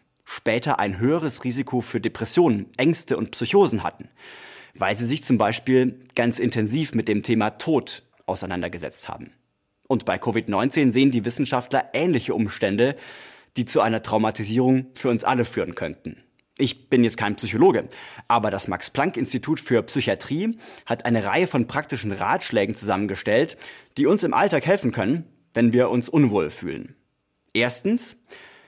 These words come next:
wir sollten unsere Gefühle beobachten und vielleicht sogar in einem Tagebuch festhalten. Hab ich Sorgen, Ängste? Fühle ich mich irgendwie antriebslos oder dumpf?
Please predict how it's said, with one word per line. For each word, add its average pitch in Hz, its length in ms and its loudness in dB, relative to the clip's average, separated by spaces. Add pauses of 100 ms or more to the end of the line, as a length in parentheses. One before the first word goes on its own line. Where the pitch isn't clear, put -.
(180)
wir 113 100 0
sollten 139 280 4
unsere 123 240 4
Gefühle 127 460 4
beobachten 110 880 -2 (240)
und - 260 0 (120)
vielleicht 170 360 -4
sogar 147 220 0
in 135 80 0
einem 110 220 2
Tagebuch 117 560 -6
festhalten. - 580 -8 (400)
Hab - 160 -12
ich - 120 -4
Sorgen, 170 420 0 (300)
Ängste? 165 540 2 (400)
Fühle 127 160 0
ich 110 80 0
mich 113 320 0
irgendwie 113 340 -4
antriebslos 147 760 -2
oder - 220 -6
dumpf? - 600 0